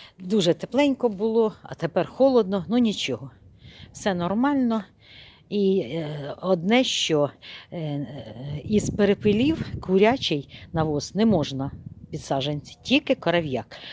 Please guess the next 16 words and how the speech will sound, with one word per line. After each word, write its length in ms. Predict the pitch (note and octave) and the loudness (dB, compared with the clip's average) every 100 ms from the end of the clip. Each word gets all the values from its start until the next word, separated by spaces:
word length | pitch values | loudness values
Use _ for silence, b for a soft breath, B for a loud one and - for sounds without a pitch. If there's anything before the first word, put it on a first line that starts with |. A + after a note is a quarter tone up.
| B | B
Але 140 | E3+ F3+ | 0 2
коров'яка 480 | F#3+ F#3+ F#3+ G3 | 4 2 2 0
немає, 380 | G3 B3 F#4+ E4+ | 0 0 2 0
тому 220 | - A3+ | 0 0
він 100 | G#3+ | 0
сказав, 320 | - D#3+ D3+ E3 | -2 -2 0 0
нічого 380 | B3+ C4+ F#3 | -2 2 2
поки, 260 | - E3 E3+ - - | 0 -4 -6 -4 -6
поки 240 | - - E3+ | -6 -6 -4
не 100 | E3 | 0
потрібно, 500 | A3 - F#4+ D4+ C#4+ B B - | 0 2 0 2 -2 B B 2
тільки 300 | A#3+ - F3+ | 2 6 6
одне, 380 | F3 E3+ B3+ | 6 4 2
що 340 | B3+ - E3 D3 B B B - | 2 -2 -2 -2 B B B -4
обов'язково 840 | E3+ D#3+ D3 - - A3+ C#4 F#3+ | 2 4 4 0 2 6 8 8
відразу 760 | D3 C#3 D#3 F3 B3 F3 D3 | 4 0 2 4 4 0 -4